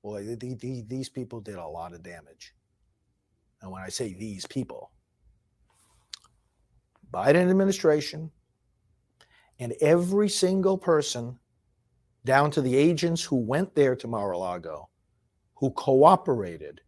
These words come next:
with such a blatant violation of the Constitution. There, there, there,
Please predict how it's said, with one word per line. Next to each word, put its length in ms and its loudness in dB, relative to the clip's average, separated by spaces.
with 160 0
such 320 2
a 100 0
blatant 800 2
violation 720 6
of 100 -8
the 80 -10
Constitution. 840 -12
There, 100 2
there, 160 2
there, 340 0